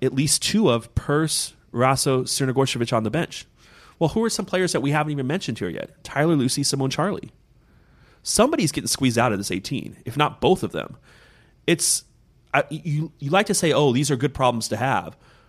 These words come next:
But in a, the world of women's soccer, where your rosters are usually only twenty players, they're bigger this year because of the World Cup allotment. If you're not making eighteens, you're really close to not being on the team. Like, the Thorns have a numbers crunch at this point.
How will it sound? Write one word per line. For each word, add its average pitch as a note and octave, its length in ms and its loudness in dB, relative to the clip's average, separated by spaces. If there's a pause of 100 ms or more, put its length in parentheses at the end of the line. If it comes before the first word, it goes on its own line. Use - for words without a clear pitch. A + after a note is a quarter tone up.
(140)
But - 400 2
in E3 140 0
a, D3+ 120 0 (300)
the C3+ 100 -2
world A3+ 300 0
of D3 100 -4
women's D3+ 220 -2
soccer, A2 520 -2 (120)
where B2 260 2
your A#2 180 2
rosters C3+ 580 0
are A2+ 160 2
usually D3+ 380 0
only A#2+ 180 0
twenty A2 260 -2
players, G#2 380 -6
they're G#2+ 120 0
bigger A#2+ 340 2
this A2 220 2
year G2 180 -2
because G2 360 -4
of F#2+ 220 -6
the G#2 80 -4
World G2+ 240 0
Cup - 200 -6
allotment. E2 480 -6 (920)
If C3+ 120 -2
you're A3+ 120 2
not D4+ 160 -4
making E3+ 220 0
eighteens, B2 580 -2
you're D#3 120 2
really F#3 180 0
close D3 240 0
to C3+ 60 -2
not C3+ 160 -2
being A#2 160 -2
on G#2+ 100 -2
the - 60 -6
team. - 320 -6 (600)
Like, C3+ 140 -2
the D#3 60 2
Thorns A#3 360 -2
have C#3+ 120 2
a A2+ 60 2
numbers G#2 460 -2
crunch - 240 -10
at - 80 -14
this - 160 -8
point. - 440 -12